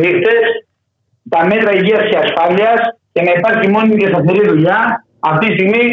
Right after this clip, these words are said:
με τον πληθωρισμό να τρέχει εκεί που τρέχει και να μην έχουμε να πληρώνουμε τη διάρκεια του σούπερ μάρκετ. Λοιπόν, γιατί οι εργαζόμενοι, επειδή δεν έχουν, πολλοί εργαζόμενοι,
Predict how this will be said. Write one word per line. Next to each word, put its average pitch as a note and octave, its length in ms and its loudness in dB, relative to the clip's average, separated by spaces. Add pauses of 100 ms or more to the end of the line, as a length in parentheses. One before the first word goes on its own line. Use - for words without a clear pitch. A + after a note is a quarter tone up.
(380)
με F3 80 2 (160)
τον F3 120 0
πληθωρισμό F3 460 0
να G3 100 0
τρέχει G3 260 0
εκεί G3 160 -2
που D#3+ 140 0
τρέχει G3 300 0
και G#3+ 100 0
να F#3+ 80 0
μην G3+ 160 2
έχουμε G3 240 0
να F3+ 100 0
πληρώνουμε G#3 500 0 (400)
τη F3+ 140 -2
διάρκεια G#3+ 280 0
του - 100 -2
σούπερ G3 280 0
μάρκετ. D#3 320 -2 (420)
Λοιπόν, E3 240 0 (280)
γιατί E3+ 180 0
οι A3+ 120 2
εργαζόμενοι, G3+ 560 0 (100)
επειδή G3 200 -2 (100)
δεν A3 160 0
έχουν, G3 180 0 (320)
πολλοί G3 200 0 (160)
εργαζόμενοι, E3 540 0